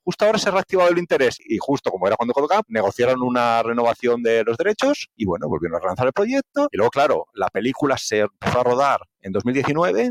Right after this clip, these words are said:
que a mí me invitaron a una, uno de los últimos días del rodaje ahí en junio, que era, luego todo el proceso de postproducción de un año, ¿no? Iba a estrenarse en,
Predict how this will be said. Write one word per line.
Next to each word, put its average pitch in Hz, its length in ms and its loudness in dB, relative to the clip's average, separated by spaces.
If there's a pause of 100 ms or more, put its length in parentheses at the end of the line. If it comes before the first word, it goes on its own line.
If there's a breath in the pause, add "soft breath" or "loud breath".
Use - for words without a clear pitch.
que 107 100 -4
a 98 40 -2
mí 107 140 0
me - 60 0
invitaron 104 360 2
a 104 300 2
una, 104 280 0
uno 98 180 -4
de 104 60 0
los 95 60 -2
últimos 101 240 -4
días 104 160 0
del 107 100 0
rodaje 104 400 0
ahí 101 140 0
en 98 80 -2
junio, 151 440 -2
que 135 120 0
era, 202 260 0
luego 98 220 0
todo 110 160 2
el 117 60 0
proceso 104 320 -2
de 101 40 0
postproducción 120 480 -2
de 104 60 0
un 104 140 -2
año, 98 280 0
¿no? 156 300 -2
Iba 143 180 2
a 151 40 4
estrenarse 143 760 -2
en, 107 680 0